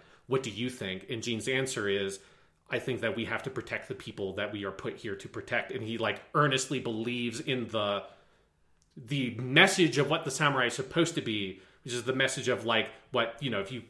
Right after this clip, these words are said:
translate to, like, congressman, it's like what a politician is supposed to be in our society is someone who's put there to help the people that put them where they are, and they're invested with this power so that they can protect the people that don't have power. And then in reality, that is not how in any society I know of that has ever actually worked out, right?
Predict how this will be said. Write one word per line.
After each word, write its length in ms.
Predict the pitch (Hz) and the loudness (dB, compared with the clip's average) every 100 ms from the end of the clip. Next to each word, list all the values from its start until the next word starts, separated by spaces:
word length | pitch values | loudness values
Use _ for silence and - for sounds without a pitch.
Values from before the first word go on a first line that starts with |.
| - _ | -20 _
translate 380 | - 131 113 113 | -2 0 2 0
to, 80 | 113 | -2
like, 260 | 110 - - | -2 -2 0
congressman, 640 | 135 127 113 - 98 87 - - | 2 2 0 -4 -6 -8 -12 -14
it's 100 | - | -2
like 180 | 147 131 | 2 4
what 120 | 151 | 6
a 80 | 143 | 6
politician 520 | 135 160 139 151 139 | 6 6 6 2 -2
is 120 | 127 - | -2 -4
supposed 340 | - 151 143 | -4 0 0
to 80 | - | -2
be 80 | 123 | -4
in 80 | |
our 80 | 117 | -4
society 560 | 113 117 113 104 101 98 - - | -4 -2 0 0 0 -6 -14 -8
is 100 | 113 | -4
someone 240 | - 120 | 0 0
who's 240 | 113 117 - | -2 -4 -6
put 320 | - 160 - | -2 -2 0
there 320 | 120 107 98 - - | 0 2 0 -6 -8
to 100 | - | -4
help 260 | 120 131 - | -2 -2 -2
the 60 | 123 | -6
people 320 | - 123 110 | -8 -6 -4
that 200 | 104 101 | -4 -4
put 220 | - - | -6 -8
them 120 | 117 110 | -6 -4
where 140 | 110 | -2
they 140 | 104 | -2
are, 260 | 101 113 113 | 0 4 6
and 100 | 104 | 4
they're 140 | 104 | 0
invested 400 | 104 - 120 - | -2 0 -2 -2
with 140 | 117 - | -8 -8
this 120 | 110 | -10
power 420 | - 120 110 104 - | -2 0 2 0 -6
so 220 | - - 139 | -4 0 2
that 160 | 123 | 2
they 80 | 123 | 0
can 160 | - 98 | -4 -8
protect 320 | 113 117 - | -6 -4 -4
the 60 | 110 | -8
people 440 | 117 110 98 85 - - _ | -8 -4 -4 -4 -12 -20 _
that 160 | 117 101 | -6 -4
don't 160 | 120 | -4
have 220 | 117 139 | 0 0
power. 440 | - 160 160 175 - - _ - | 2 2 4 2 -4 -16 _ 2
And 200 | 139 127 | 4 4
then 180 | 123 120 | 2 2
in 160 | 120 | 2
reality, 480 | 113 127 127 123 113 | 6 8 8 6 4
that 160 | 107 110 | 2 0
is 140 | 104 | 0
not 160 | 123 113 | 0 2
how 240 | 123 110 | 2 2
in 100 | 110 | 2
any 200 | 135 135 | 2 2
society 640 | 131 - - 113 123 117 123 | 0 -4 -8 0 4 6 6
I 100 | 135 | 4
know 160 | 113 | 2
of 140 | 104 104 | 0 0
that 100 | 104 | -2
has 140 | 101 | 0
ever 180 | 127 110 | 0 2
actually 320 | 107 - 104 | 0 0 -4
worked 220 | 92 - | -6 -4
out, 220 | 98 87 - | -4 -4 -2
right? 280 | 110 110 | -2 -2